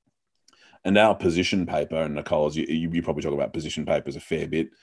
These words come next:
um, and for anyone who's, who's unfamiliar, your position paper is, is what it sounds like. So before a mediation, you send through a document to the mediator and to the other side to say, "Hey, look, we think we've got a good claim because one, two, three.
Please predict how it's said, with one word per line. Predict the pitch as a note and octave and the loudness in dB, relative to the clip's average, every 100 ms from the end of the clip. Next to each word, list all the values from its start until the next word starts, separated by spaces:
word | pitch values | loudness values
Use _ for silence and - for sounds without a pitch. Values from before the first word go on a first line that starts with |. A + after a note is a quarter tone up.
| _ _ - | _ _ -4
um, | D2 C#2+ | -2 -2
and | D2 | 0
for | F2+ | 2
anyone | F2 D#2 D2+ | 2 2 -2
who's, | D2+ D2+ | -4 -2
who's | E2+ | -2
unfamiliar, | D#2+ D2+ D2+ D#2+ D#2 D#2 | 0 -2 -4 -4 0 0
your | D#2 D2+ | 0 -2
position | F2+ E2+ E2+ | -2 -2 -2
paper | D#2 C#2 D2+ | -2 -2 2
is, | F2 | 2
is | F2+ G#2 | 2 0
what | E2+ D#2+ | 2 0
it | C2 | -2
sounds | - D2 C#2+ | -4 -6 -6
like. | D2 A1 G1+ | -4 -6 -6
So | - C2+ | -6 -4
before | C#2 E2 G2+ F2+ | -4 -2 2 2
a | |
mediation, | D#2 D2+ D2+ C#2+ C#2+ C#2 D2 C#2+ - _ _ - - | 2 0 0 0 -2 -2 -8 -10 -12 _ _ -20 -6
you | - | -4
send | - E2+ | 0 0
through | D#2+ D#2 | 2 0
a | |
document | D2+ D2+ - D2 C#2 | 2 0 0 -6 -6
to | C#2 | -6
the | C#2+ | -4
mediator | E2 E2 D#2 D2+ D2+ D2 C#2+ _ _ | 2 2 4 2 0 -2 -6 _ _
and | D2+ | -2
to | E2 | 2
the | D#2+ | 4
other | D2 | 4
side | D2+ D#2 D2+ D2 | 0 -2 -2 -2
to | D2+ | -4
say, | D#2 D2+ | -4 4
"Hey, | G2+ G#2 | 6 8
look, | F#2 F2+ - | 6 4 4
we | G2+ | 4
think | G2+ F2 | 4 2
we've | E2 F2 | 2 4
got | |
a | E2+ | 6
good | E2+ - | 4 0
claim | E2+ E2 D#2+ | -2 -2 -2
because | D#2+ D#2+ | -2 -4
one, | D2+ D#2 | -2 -4
two, | - D#2 | -2 -4
three. | - D#2 E2+ E2+ E2 | -2 0 2 2 0